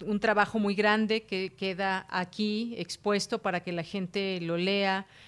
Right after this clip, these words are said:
eh, para que la gente también conozca este trabajo de este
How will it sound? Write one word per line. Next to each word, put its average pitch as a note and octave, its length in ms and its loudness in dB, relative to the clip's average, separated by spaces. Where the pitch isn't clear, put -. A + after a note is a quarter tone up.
eh, E3+ 300 -6
para D#3+ 200 -4
que E3 120 -8
la D#3+ 100 -4
gente F3+ 480 -4
también F3 760 -4
conozca G3 720 4
este F#3 300 -6
trabajo E3+ 480 -2
de E3 100 -4
este E3 380 -4